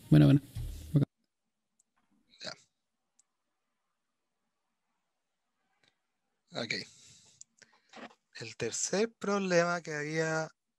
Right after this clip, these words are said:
Speaker 2: mencionado era el min cat. Tiene un problema, es como bien simpático, pero no me acuerdo d-, cómo se llamaba, dónde estaba, así que no logré encontrarlo, pero es bonito.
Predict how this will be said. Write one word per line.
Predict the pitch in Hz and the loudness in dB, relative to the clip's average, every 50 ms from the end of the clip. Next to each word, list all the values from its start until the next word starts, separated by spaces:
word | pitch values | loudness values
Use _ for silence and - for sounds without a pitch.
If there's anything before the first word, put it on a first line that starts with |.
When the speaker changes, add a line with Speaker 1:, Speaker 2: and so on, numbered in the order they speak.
| _ _ _ | _ _ _
Speaker 2:
mencionado | - 131 123 - - - 131 117 117 120 135 151 165 170 | -20 -18 -14 -14 -10 -10 -10 -8 -6 -4 -4 -4 -4 -4
era | 165 160 | -4 -4
el | 143 131 120 | -6 -8 -8
min | 117 120 123 123 117 _ _ _ | -8 -8 -8 -8 -10 _ _ _
cat. | - 117 90 - _ - - - - _ _ _ _ _ _ _ _ _ _ _ _ _ _ _ _ _ _ _ _ | -6 -6 -6 -6 _ -20 -20 -20 -20 _ _ _ _ _ _ _ _ _ _ _ _ _ _ _ _ _ _ _ _
Tiene | - 120 123 135 | -18 -14 -14 -14
un | 139 | -10
problema, | 139 143 123 123 131 147 156 | -8 -6 -4 -2 -2 -2 -4
es | - | -4
como | - 151 127 | -4 -6 -4
bien | 117 113 117 | -2 -2 -2
simpático, | - - 156 143 _ - 156 160 - 208 202 247 - _ - - _ _ _ _ _ _ _ _ _ _ _ _ _ _ _ _ _ _ _ - | -4 -6 -6 -6 _ 2 2 2 2 -2 -10 -10 -12 _ -20 -20 _ _ _ _ _ _ _ _ _ _ _ _ _ _ _ _ _ _ _ -12
pero | 113 117 117 | -8 -6 -4
no | 135 156 | 0 0
me | 165 | 0
acuerdo | 160 - 110 110 123 123 135 143 147 147 147 147 147 147 151 156 143 _ _ _ - | 0 0 -2 -4 -4 -2 -4 -4 -2 -2 -4 -4 -6 -6 -10 -12 -14 _ _ _ -20
d-, | - - _ _ | -20 -20 _ _
cómo | - - 143 143 147 | -16 -14 -12 -10 -10
se | - - 147 | -10 -10 -6
llamaba, | 139 139 131 127 135 139 143 143 | -4 -4 -2 0 0 0 0 0
dónde | 143 143 147 | -2 -4 -10
estaba, | - _ - 143 143 147 143 | -16 _ -10 -8 -8 -8 -8
así | - - - 123 | -12 -14 -18 -16
que | 120 123 | -16 -16
no | 120 123 123 | -16 -16 -14
logré | 123 120 107 110 | -12 -12 -12 -12
encontrarlo, | 117 - 120 113 - 135 131 127 113 | -12 -14 -14 -8 -8 -8 -6 -6 -8
pero | 107 107 104 104 107 _ _ _ _ _ _ _ _ _ _ _ _ _ _ _ _ _ _ _ _ _ _ _ _ | -8 -8 -8 -12 -12 _ _ _ _ _ _ _ _ _ _ _ _ _ _ _ _ _ _ _ _ _ _ _ _
es | - 196 214 | -10 -8 -6
bonito. | 220 220 208 196 - | -6 -6 -8 -10 -14